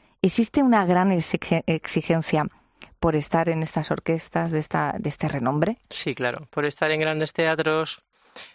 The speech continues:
Speaker 2: estar en la Scala de Milán, estar en la Ópera de Viena, estar en el Carnegie Hall de Nueva York, en, en la Ópera de París, sí, sí, hay una gran exigencia. Y a medida que pasa la carrera y cuando vas teniendo más y más nombre y te llaman de más sitios, la exigencia siempre es mayor.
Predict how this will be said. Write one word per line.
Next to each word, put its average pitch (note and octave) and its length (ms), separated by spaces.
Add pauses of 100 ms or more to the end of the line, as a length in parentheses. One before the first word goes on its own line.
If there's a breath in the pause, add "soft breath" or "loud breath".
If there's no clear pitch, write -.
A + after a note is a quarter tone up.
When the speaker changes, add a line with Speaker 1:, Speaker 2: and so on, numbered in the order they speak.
Speaker 2:
estar - 200
en D3 60
la C#3+ 100
Scala C#3 240
de C3+ 60
Milán, C#3+ 420
estar C#3 220
en C#3 60
la C3 100
Ópera B2+ 220
de B2+ 100
Viena, C#3+ 560
estar C3+ 240
en C3+ 60
el C3+ 60
Carnegie C3+ 420
Hall C3+ 120
de C3+ 100
Nueva C3 240
York, C#3 440
en, C3 140 (120)
en C#3 160
la C3 80
Ópera C3+ 180
de C3+ 60
París, C#3+ 280
sí, - 220
sí, C3+ 220
hay C#3+ 160
una C#3 220
gran C3+ 200
exigencia. D#3+ 760 (580 loud breath)
Y F#3 60
a G3 60
medida F#3+ 340
que G#3+ 100
pasa G#3+ 280
la G#3 100
carrera G3 400
y G3 60
cuando D#3+ 260
vas E3 140
teniendo F#3 340
más D#3+ 240
y E3 80
más D#3 220
nombre D#3+ 480
y D3+ 60
te D3 120
llaman D#3 240
de D#3+ 80
más D#3 220
sitios, F3 320
la D#3 80
exigencia E3 500
siempre D#3 300
es D3 80
mayor. C#3 320